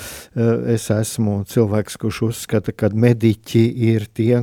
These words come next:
kuriem ir jāuzticās, un, un, un zinātnei ir jāuzticās. Īstai zinātnei, nevis tā, kura, eh,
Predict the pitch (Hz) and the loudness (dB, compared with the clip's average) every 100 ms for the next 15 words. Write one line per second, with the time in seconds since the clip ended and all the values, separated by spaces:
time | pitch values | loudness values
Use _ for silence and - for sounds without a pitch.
0 | 117 107 104 113 175 160 147 139 127 - | -2 -4 -2 0 2 2 0 -2 -4 -6
1 | 120 - 110 107 - 113 104 101 113 104 | -6 -4 -4 -4 -6 -6 -4 -6 -4 -6
2 | - 131 110 98 135 127 110 101 98 - | -4 -2 -2 2 4 6 4 2 0 0
3 | 107 104 107 131 147 147 139 135 135 - | 2 2 0 0 0 0 2 0 0 -2
4 | 139 - 123 123 - - 139 - 113 107 | -4 -2 -4 -4 -6 0 2 2 2 2
5 | 98 113 101 95 110 107 110 113 107 - | 2 0 0 -2 -4 -4 -2 -6 -6 -4
6 | 104 110 - 101 95 - - - - - | -6 -4 -6 -6 -6 -12 -18 -16 -18 -8
7 | 110 | -4